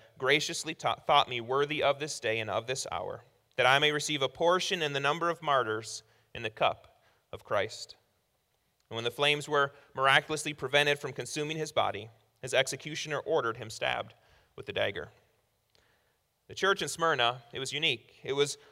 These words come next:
one of two churches, as we go through these letters to the churches in Revelation, that received commendation without condemnation.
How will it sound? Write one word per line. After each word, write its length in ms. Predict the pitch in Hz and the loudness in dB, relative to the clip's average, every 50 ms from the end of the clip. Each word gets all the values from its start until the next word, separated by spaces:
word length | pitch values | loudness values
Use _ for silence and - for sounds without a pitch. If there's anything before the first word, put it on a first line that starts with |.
| _ | _
one 180 | - 160 165 170 | 4 6 8 8
of 120 | 165 165 | 6 4
two 180 | - - 220 214 | 0 -4 -6 -6
churches, 500 | - - 208 196 202 196 - 170 156 156 | -2 2 4 4 4 4 2 0 0 2
as 160 | 151 143 151 | 0 0 0
we 80 | 151 143 | 0 4
go 180 | 160 165 180 | 6 6 6
through 180 | 175 170 175 147 | 6 2 -4 -6
these 180 | 143 135 135 | -6 -4 2
letters 280 | 156 165 170 175 165 - | 4 6 6 6 4 0
to 80 | - 143 | -4 -4
the 100 | 139 135 | -4 -4
churches 360 | - 170 165 160 - 151 139 | -2 -4 -4 -4 -6 -8 -4
in 80 | 147 | 0
Revelation, 680 | 135 131 120 127 127 139 151 160 - - 127 117 120 131 - - - - - | 2 2 2 4 4 4 4 4 2 0 -2 -4 -4 -8 -14 -20 -20 -6 4
that 160 | - 165 147 | 6 6 6
received 440 | 170 165 165 - 180 175 170 165 - - - - - - | 6 4 2 2 2 0 0 0 -4 -10 -20 -20 -18 -8
commendation 1040 | - - 185 208 226 233 208 190 151 139 135 135 131 - 147 139 135 147 165 175 - _ _ _ | 2 8 8 8 10 8 6 6 6 4 4 4 2 0 0 0 0 -2 -6 -12 -14 _ _ _
without 520 | 147 143 - 147 147 147 143 - - - | -2 4 8 8 8 8 6 2 -4 -6
condemnation. 760 | - 220 214 196 165 120 107 104 95 107 - - 104 80 117 | -2 -2 -2 -2 -4 -6 -8 -8 -10 -12 -12 -12 -12 -14 -16